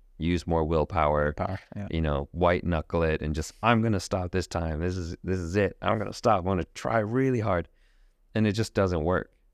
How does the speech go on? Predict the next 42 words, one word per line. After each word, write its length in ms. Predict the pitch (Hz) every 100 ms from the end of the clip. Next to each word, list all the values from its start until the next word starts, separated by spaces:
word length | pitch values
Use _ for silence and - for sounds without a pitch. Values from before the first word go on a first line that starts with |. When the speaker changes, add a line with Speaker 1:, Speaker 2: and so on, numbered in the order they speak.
| - - - - _
Speaker 1:
We 180 | 90 92
know 340 | 90 98 107
from 200 | 98 85 -
all 360 | 98 107 110
the 100 | 104
studies 420 | 92 - 87 82 85
of 220 | 78 -
behavior 360 | 78 85 82 80
change 440 | - 82 80 78
and 80 | 76
habit 240 | 78 76
change 320 | - 73 76 73
that 120 | 73
willpower 560 | 85 82 - 78 76
is 240 | 76 73 73
a, 140 | 67 -
a 60 | -
finite 560 | - 80 85 85 85 -
resource, 600 | 80 - 82 90 - - _ _ _ _ -
and 140 | 82
you 60 | 80
can't 340 | - 101 95
rely 320 | 85 82 76
on 140 | 78 78
it 160 | 76 -
to 100 | 78
change 320 | - 78 76
your 120 | 71
habits. 480 | 73 - 80 - - _ - - - - - - _ -
So 320 | - 98 - - _
some 180 | - 113
of 60 | 113
the 80 | 104
work 220 | 98 90
I 80 | 87
do 260 | 87 87
with 180 | 85 85
my, 420 | 82 82 82 78 -
my 120 | -
clients 380 | 82 120 123 98
is 200 | 87 80 - - - - -
really 460 | 101 117 104 92